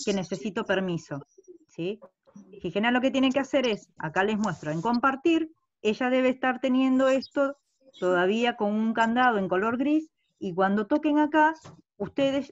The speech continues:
no lo pongan en, en editar, sino en la opción de ver. Y con solamente eso, ya ese hipervínculo que ustedes me compartieron en la secuencia didáctica,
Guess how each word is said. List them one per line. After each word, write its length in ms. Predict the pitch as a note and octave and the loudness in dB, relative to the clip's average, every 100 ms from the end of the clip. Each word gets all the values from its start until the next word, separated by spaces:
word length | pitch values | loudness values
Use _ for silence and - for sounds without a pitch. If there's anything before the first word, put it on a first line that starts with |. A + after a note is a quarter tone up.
| - | -2
no 180 | G3 G#3+ | 2 2
lo 80 | |
pongan 340 | A3 A3 G#3 F#3+ | 4 2 2 0
en, 440 | F#3 F3+ F3 E3 | 0 4 4 2
en 160 | F3+ F3 | -4 -4
editar, 520 | F3 G3 B3 B3+ C#4+ - _ _ _ | -2 -4 0 -2 -2 -10 _ _ _
sino 380 | - F#3 G3+ A3+ | -6 -2 -2 -2
en 200 | F#3+ G3+ | -2 0
la 80 | G#3 | 2
opción 360 | F#3+ - G3+ A3 | 0 -2 -2 0
de 120 | G3+ | 2
ver. 300 | E3+ D#3 D3 _ _ _ _ - | 2 0 -6 _ _ _ _ -8
Y 140 | A#3 | -2
con 200 | C4 B3+ | 2 2
solamente 680 | A#3+ G4 F#4 F#4+ E4+ D4 F4+ | 2 2 2 2 2 2 2
eso, 460 | F#4+ A4+ E4 G#3+ - - - _ | 0 -2 -2 -2 -10 -20 -20 _
ya 360 | - C4+ C#4+ - | -2 0 0 0
ese 260 | C#4+ D4 | -2 0
hipervínculo 640 | D4 A#3 G#3 C4 C#4 C#4+ A3+ | 0 0 0 2 2 2 0
que 60 | |
ustedes 340 | G3+ - B3 A#3+ | -4 -4 -2 0
me 180 | G#3 F#3+ | -2 -2
compartieron 840 | F#3+ F3+ E3+ E3+ - C#4 D4 A3 | -2 0 -2 -2 -4 -2 0 -2
en 100 | F#3+ | -4
la 100 | E3+ | -6
secuencia 560 | F3 - B3 D4 C4+ | -8 -4 -2 -2 -2
didáctica, 760 | G3 F#3+ C4+ - E4 D#4+ G#3+ | -4 -2 -2 -2 -4 -4 -4